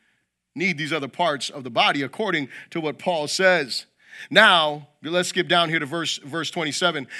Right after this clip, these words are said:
"Now you are the body of Christ and members individually. And God has appointed these in the church, first apostles, second prophets, third teachers, after that miracles, then gifts of healing."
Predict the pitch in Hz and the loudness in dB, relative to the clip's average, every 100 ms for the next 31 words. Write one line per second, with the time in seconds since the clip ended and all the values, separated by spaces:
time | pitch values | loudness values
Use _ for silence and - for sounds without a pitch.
0 | - 175 175 160 214 285 277 220 190 208 | 6 8 8 8 6 6 6 4 4 4
1 | 208 202 180 - 208 156 - - 185 180 | 4 4 0 2 2 2 0 0 0 8
2 | 240 269 220 185 185 190 165 202 175 156 | 8 8 4 2 0 0 2 2 0 -2
3 | 113 - _ _ - 170 196 175 240 277 | -6 -12 _ _ -4 2 4 6 8 10
4 | 233 208 165 220 190 156 240 220 226 202 | 8 4 2 2 2 4 2 2 0 -2
5 | - 160 123 - 240 - 180 180 160 156 | -2 -2 -4 -4 -2 -2 -2 0 0 -4
6 | - 214 202 156 170 139 127 - - - | -2 0 -2 -6 -6 -8 -10 -16 -18 -18
7 | - 220 220 180 202 175 160 143 - - | -4 2 4 4 2 2 -2 -4 -8 -14
8 | - 175 185 185 208 190 196 190 160 160 | 2 4 4 4 4 6 4 4 2 -4
9 | 139 196 226 196 175 185 151 165 143 143 | 4 4 6 2 0 -2 0 -2 -2 -6